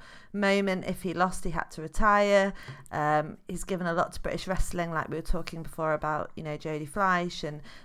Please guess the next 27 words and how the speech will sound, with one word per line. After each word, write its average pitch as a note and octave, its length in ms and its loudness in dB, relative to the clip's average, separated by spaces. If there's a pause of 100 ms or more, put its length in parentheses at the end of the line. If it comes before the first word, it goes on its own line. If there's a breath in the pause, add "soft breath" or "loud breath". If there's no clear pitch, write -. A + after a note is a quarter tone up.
these F3 160 -2
people F3+ 380 0
that - 140 -4
paved E3+ 380 2
the E3+ 100 -2
way. F#3 480 6 (340 loud breath)
Um, D#3+ 600 -2
and A#3+ 160 -4
it - 40 -2
was C#4 140 -4
just - 160 -6
very C4 220 4
emotional, G#3 680 0
but D#3 160 4
it E3+ 40 2
was F#3+ 120 0
great G#3 300 2
that - 220 0
his F#3+ 280 -4
end A#3 180 2
of G3 60 -4
his F3 160 -6
career E3 540 2
was - 200 -6
in E3 200 -6
a E3 40 -10
massive, F3+ 560 0